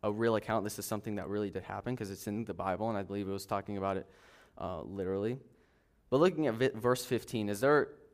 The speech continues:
I don't know, a word that maybe seems to stand out in verse fifteen that's mentioned several times over? You see, you look at that word ungodly. Four times in verse fifteen alone, it uses that word ungodly. I, you know, I, some, I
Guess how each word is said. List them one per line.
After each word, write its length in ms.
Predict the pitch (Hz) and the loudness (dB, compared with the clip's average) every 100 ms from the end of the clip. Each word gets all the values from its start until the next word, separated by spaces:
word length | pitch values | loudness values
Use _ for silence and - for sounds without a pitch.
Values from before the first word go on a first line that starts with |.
| - | -2
I 80 | 120 | 0
don't 100 | 113 | 4
know, 120 | 104 | 2
a 40 | |
word 440 | 101 101 117 117 101 | 2 2 4 4 0
that 140 | - | -2
maybe 360 | 107 101 98 92 | -2 -2 -4 -6
seems 340 | - 107 104 | -6 -4 -4
to 60 | 95 | -6
stand 300 | - 101 98 | -4 -2 0
out 180 | 98 - | 0 -2
in 80 | |
verse 220 | 95 98 - | -4 -6 -6
fifteen 480 | 101 - 98 87 90 _ _ _ _ | -8 -8 -8 -8 -12 _ _ _ _
that's 200 | 95 - | -8 -4
mentioned 460 | 101 95 98 92 - | -4 -4 -6 -6 -8
several 380 | - 123 113 | 0 2 2
times 300 | 104 104 95 | 0 -4 -4
over? 280 | 95 87 90 - _ _ _ _ _ _ _ | -4 -6 -10 -16 _ _ _ _ _ _ _
You 80 | 107 | -8
see, 160 | - 123 | -2 0
you 140 | 120 | 2
look 180 | 123 135 | 2 0
at 100 | 120 | 4
that 220 | 117 - | 4 4
word 380 | 107 120 117 107 | 2 4 4 4
ungodly. 720 | 113 110 104 110 101 80 78 - - | 2 2 4 6 4 0 -10 -14 -14
Four 260 | - 156 | 2 4
times 560 | 180 135 147 104 - - - | 4 2 0 0 -6 -12 -6
in 240 | 110 104 | -4 -2
verse 240 | 107 117 | -2 -2
fifteen 320 | - 113 127 113 | -2 -4 -2 -2
alone, 300 | 101 107 82 | -2 -2 -4
it 300 | 76 - 117 | -10 -10 -4
uses 320 | 117 123 101 | -4 -2 0
that 120 | 95 | 0
word 180 | 104 98 | 0 -2
ungodly. 440 | 92 101 101 - - _ _ _ _ _ _ _ _ _ | -2 -2 -2 -6 -16 _ _ _ _ _ _ _ _ _
I, 80 | - | -6
you 260 | 101 76 110 | -4 -2 -2
know, 80 | 95 | -2
I, 80 | |
some, 240 | 95 127 113 | -2 -2 0
I 180 | 107 | 0